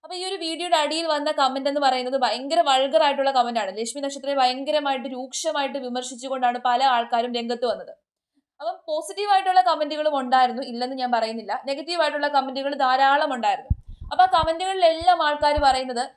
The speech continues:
"പ്രിയപ്പെട്ട സുധിച്ചേട്ടനാണ് എന്ന് പറഞ്ഞിട്ട് അയാളുടെ മരണം തന്നെ കണ്ടന്റ് ആക്കാൻ നാണമില്ലേ? അയാളെ തന്നെ ഇങ്ങനെ ഉപയോഗിച്ച് പിന്നെയും പിന്നെയും വീഡിയോ ഇട്ട് ഇങ്ങനെ റീച്ച് കൂട്ടാൻ നാണമില്ലേ? അതിൽ നിന്ന് പൈസ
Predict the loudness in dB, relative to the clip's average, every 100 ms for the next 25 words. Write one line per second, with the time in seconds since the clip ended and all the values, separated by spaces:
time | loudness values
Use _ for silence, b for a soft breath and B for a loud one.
0 | _ -16 -12 -6 -4 -4 -8 -6 -4 -4
1 | -2 0 0 -2 -2 2 2 0 -2 0
2 | 2 4 4 4 2 2 0 -4 -4 -2
3 | -2 0 -2 0 0 2 0 0 -2 -2
4 | -4 -6 -8 -10 B B 2 4 4 2
5 | -2 -2 -4 -4 -4 -2 -2 -4 -6 -8
6 | -6 -6 -6 -6 -6 -6 -6 -4 -4 -6
7 | -8 -8 -8 -8 -8 -8 -8 -6 -6 -4
8 | -4 -4 -2 -2 -2 -4 -8 -4 -4 -4
9 | -4 -2 -2 -2